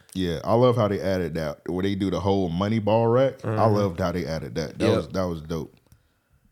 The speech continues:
Speaker 1: But yeah, man, I don't know, man. I don't know how y'all gonna turn the All-Star game up, man. First of all, y'all gotta put it in cities that people give a fuck about.
Speaker 2: One hundred percent.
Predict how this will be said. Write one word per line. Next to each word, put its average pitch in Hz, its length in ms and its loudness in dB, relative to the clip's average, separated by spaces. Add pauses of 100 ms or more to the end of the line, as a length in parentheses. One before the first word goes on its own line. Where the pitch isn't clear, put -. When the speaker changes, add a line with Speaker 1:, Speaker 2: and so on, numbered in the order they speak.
(2000)
Speaker 1:
But 73 120 -4
yeah, 76 160 -4
man, 69 340 -8
I - 40 -8
don't 85 260 -4
know, 73 120 -6
man. 67 180 -10
I 76 60 -8
don't 87 160 -4
know 85 80 -2
how 90 80 0
y'all 80 180 -4
gonna 78 140 -6
turn 82 300 -4
the 73 100 -8
All-Star 85 440 -4
game 87 300 -4
up, 85 200 -6
man. 85 340 -8 (540)
First 156 460 4
of 107 140 2
all, 92 160 2
y'all 104 140 2
gotta 98 140 0
put 110 220 0
it 92 80 -2
in 82 120 -6
cities 92 400 -4
that 78 200 -4
people 90 240 -4
give 104 280 -2
a 104 60 -2
fuck 120 220 -2
about. 135 360 -4 (160)
Speaker 2:
One 113 240 -2
hundred 110 420 -2
percent. 110 400 -10